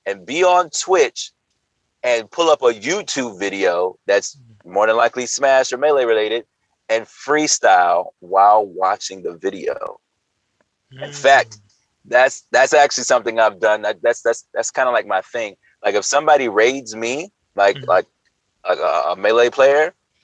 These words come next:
Speaker 1: uh, I'll give a prime example. One of my favorite Falco's, newer Falco players, his name is Ginger. He always plays Blue Falco, has, like, the dopest haircut. Nobody else in the community has a doper haircut than him. His haircut is super swag.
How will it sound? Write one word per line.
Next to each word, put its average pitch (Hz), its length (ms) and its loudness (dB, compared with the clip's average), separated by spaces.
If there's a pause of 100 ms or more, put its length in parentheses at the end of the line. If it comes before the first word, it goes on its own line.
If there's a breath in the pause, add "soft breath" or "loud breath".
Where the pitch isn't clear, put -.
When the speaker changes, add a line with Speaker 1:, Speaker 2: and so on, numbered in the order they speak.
(640)
Speaker 1:
uh, 92 180 2
I'll 101 80 2
give 107 160 -2
a 98 60 -4
prime 117 300 0
example. 98 560 -4
One 113 120 -4
of 107 60 -6
my 101 120 -2
favorite 120 480 -6
Falco's, 107 520 -2
newer 123 340 -8
Falco 98 380 2
players, 95 300 0
his 95 80 -16
name 98 180 -6
is 87 100 -16
Ginger. 95 600 -4 (120)
He 90 160 -2
always 98 200 2
plays 95 200 -4
Blue 101 200 -8
Falco, 90 340 -2
has, 92 160 2
like, 85 160 -6
the 85 160 -10 (380)
dopest 113 420 0
haircut. 95 420 0
Nobody 113 320 2
else 98 240 -2
in 95 260 -16 (240 loud breath)
the 95 80 -4
community 98 240 -4
has 90 100 0
a 87 60 -6
doper 92 280 2
haircut 87 320 0
than - 100 -12
him. 78 100 -14
His - 120 -20
haircut 98 220 0
is - 80 -2
super 95 320 -4
swag. 90 360 2